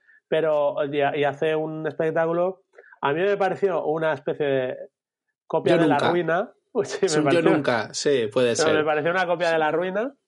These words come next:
Speaker 1: pero jugando al Yo Nunca y tal. Y
Speaker 2: Eso.
Speaker 1: salió él y su mujer,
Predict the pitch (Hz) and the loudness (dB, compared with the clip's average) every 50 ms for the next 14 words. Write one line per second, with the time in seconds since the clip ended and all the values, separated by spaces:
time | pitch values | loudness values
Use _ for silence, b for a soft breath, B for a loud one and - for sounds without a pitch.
0 | _ _ _ - 160 170 190 196 190 147 135 - - 156 156 156 165 175 190 190 | _ _ _ -2 0 0 2 0 0 -2 -4 -6 -4 -2 -2 -2 -2 -2 -2 -2
1 | 180 175 190 196 190 170 165 160 151 147 139 135 127 131 127 113 110 104 104 - | 0 0 0 0 -2 0 -2 -2 0 0 -2 -2 -2 -4 -6 -6 -6 -8 -10 -8
2 | _ 127 117 - - - - 147 147 151 147 135 135 - 165 147 143 143 151 165 | _ -6 -6 -6 -6 -4 -2 -2 0 0 0 -2 -2 -2 -2 -2 -2 -2 -2 -2
3 | 165 165 165 165 165 170 185 196 196 196 196 190 190 175 - - 180 165 170 139 | -2 0 0 -2 -2 -2 -2 -2 -2 -2 -2 -2 -4 -6 -6 -8 -8 -6 -6 -6
4 | - 185 196 202 202 208 214 220 b | -4 -2 -2 0 0 0 -2 -4 b